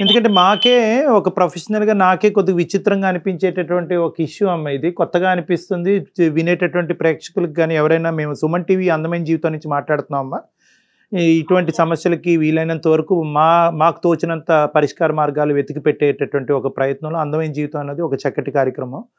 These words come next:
ఉమ్, ఇది ఒక విచిత్రమైనటువంటి సమస్యలాగే నాకు అనిపిస్తుందమ్మా. అతను email చదివినప్పుడు కానీ లేదంటే ఇప్పుడు ఫోన్లో మాట్లాడినప్పుడు కానీ ప్రకాష్ గారు చాలా మనస్తాపం చెందుతున్నాడు అతను. ఏంటి,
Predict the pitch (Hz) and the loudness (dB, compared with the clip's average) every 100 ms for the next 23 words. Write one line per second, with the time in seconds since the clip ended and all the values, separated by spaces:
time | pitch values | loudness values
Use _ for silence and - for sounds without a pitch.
0 | - 196 180 170 170 180 185 208 220 196 | -4 -2 0 0 -2 -2 -2 0 0 0
1 | 196 233 196 240 240 233 226 226 190 180 | 0 -2 0 0 0 -2 -2 -2 -4 -2
2 | 196 190 202 208 214 214 180 170 165 196 | -2 -2 0 0 0 -2 0 -2 0 -4
3 | - 185 151 160 233 190 156 165 165 170 | -2 -4 -2 -2 0 0 0 -4 -4 -2
4 | 185 175 165 170 175 165 160 160 160 170 | -2 0 0 0 -2 -2 -2 -2 -2 0
5 | 156 160 143 151 131 160 165 170 151 143 | 2 0 -2 -6 -4 -4 -2 -2 0 0
6 | 151 147 139 139 139 143 147 147 151 - | -2 -2 -2 -2 -2 -4 -4 0 0 0
7 | 143 131 - _ _ _ _ _ 185 190 | -2 -2 -4 _ _ _ _ _ 0 2
8 | 240 233 208 208 220 196 196 190 165 180 | 2 2 0 2 0 0 -2 -2 0 -2
9 | 170 156 147 151 156 190 226 240 233 226 | 0 0 -2 -4 -2 -2 -2 -2 -2 -2
10 | 202 | -4